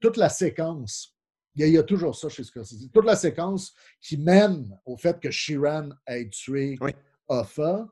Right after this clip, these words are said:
Speaker 1: tu sais, tu vois, au premier visionnement, j'étais, c'est complètement grotesque. Tu sais, j'étais plus sur mon mode historien en train de regarder un, un péplum. Tu sais, c'est
Speaker 2: Mhm.
Speaker 1: comme les gars, les gars de la mafia vont pas demander au meilleur ami. Tu sais, c'est-à-dire,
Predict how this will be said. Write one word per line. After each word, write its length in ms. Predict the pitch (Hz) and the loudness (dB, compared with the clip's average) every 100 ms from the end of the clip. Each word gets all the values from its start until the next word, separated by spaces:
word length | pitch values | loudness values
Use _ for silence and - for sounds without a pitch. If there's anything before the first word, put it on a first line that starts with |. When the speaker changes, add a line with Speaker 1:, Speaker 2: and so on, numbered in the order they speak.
| _ _ _ _ - | _ _ _ _ -2
Speaker 1:
tu 80 | |
sais, 60 | 180 | -2
tu 60 | - | 2
vois, 100 | 180 | 0
au 40 | |
premier 280 | - 143 190 | 0 -4 -2
visionnement, 360 | 139 131 147 | -2 -4 -4
j'étais, 240 | 180 113 113 | -4 -6 -10
c'est 120 | 113 | -6
complètement 440 | 175 165 160 165 160 | -2 -2 -2 -2 -4
grotesque. 500 | 123 123 156 151 - | -4 -6 -6 -10 -6
Tu 60 | - | -4
sais, 80 | |
j'étais 200 | 160 175 | 0 0
plus 280 | - 175 175 | 2 2 2
sur 180 | - 156 | 0 -4
mon 180 | 151 143 | -2 -4
mode 240 | 156 165 165 | -2 -4 -4
historien 680 | 165 - 165 139 143 160 175 | -6 0 2 2 0 -6 -8
en 100 | 135 | -12
train 160 | - 147 | -8 -4
de 80 | |
regarder 480 | 135 110 135 123 151 | -2 -4 -8 -6 -8
un, 200 | 131 117 - _ _ - | -8 -14 -20 _ _ -6
un 120 | 135 | -4
péplum. 440 | 117 127 143 180 156 | -2 -2 0 0 0
Tu 120 | 165 | -2
sais, 60 | 151 | 0
c'est 80 | |
Speaker 2:
Mhm. 60 | 156 | -2
Speaker 1:
comme 200 | 143 127 123 | -2 -6 -8
les 160 | 135 | -6
gars, 140 | 127 156 | -2 -2
les 60 | |
gars 120 | 135 - | -2 0
de 60 | 165 | 2
la 80 | 151 | 2
mafia 320 | 127 - 180 | 0 0 0
vont 160 | 147 | 0
pas 120 | 131 165 | -2 -4
demander 480 | 151 135 123 160 | -4 -6 -2 -2
au 100 | 175 | -2
meilleur 280 | 131 143 156 | -4 -4 -2
ami. 140 | 139 165 | -4 -8
Tu 120 | 165 | -10
sais, 60 | 139 | -8
c'est-à-dire, 220 | 139 147 | -6 -8